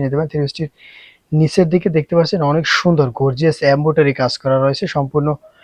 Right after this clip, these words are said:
এমব্রয়ডারি কাজের মধ্যে কিন্তু আমাদের এই থ্রি পিসটি থাকবে। থ্রি পিসটি স্ল্যাব কটন কাপড়ের মধ্যে থাকবে, খুবই সুন্দর চয়েসফুল একটি থ্রি পিস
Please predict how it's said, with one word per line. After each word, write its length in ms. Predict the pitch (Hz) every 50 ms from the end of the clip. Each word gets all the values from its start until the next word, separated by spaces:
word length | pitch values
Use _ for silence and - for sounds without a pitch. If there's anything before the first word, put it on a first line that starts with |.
| _ _ _
এমব্রয়ডারি 500 | 147 139 139 147 156 165 165 175 165 170
কাজের 340 | - 175 151 143 156 160 160
মধ্যে 240 | 160 160 147 - 196
কিন্তু 200 | 175 175 165 170
আমাদের 280 | 156 143 143 143 160 180
এই 140 | - 143 131
থ্রি 200 | - - 127 123
পিসটি 300 | - 131 123 - - 135
থাকবে। 320 | - 139 131 127 139 196 240 - _ _ _ _ _ _ _ _ _
থ্রি 160 | _ 147 147 139
পিসটি 280 | 147 135 - - 160 143
স্ল্যাব 500 | - - - - - - 151 151 147 - _
কটন 260 | - 156 147 156 151
কাপড়ের 400 | 143 - 139 135 - 143 143 147
মধ্যে 260 | 143 143 139 131 - 151
থাকবে, 240 | - 139 139 160 185
খুবই 300 | - - - 151 151 160
সুন্দর 400 | - - - 170 165 160 175 185 180 - _ _ _ _ _ _ _
চয়েসফুল 500 | - 170 170 165 - - - - 175 170 170 - 151
একটি 160 | 135 - -
থ্রি 200 | 127 - - 127
পিস 160 | 123 135 127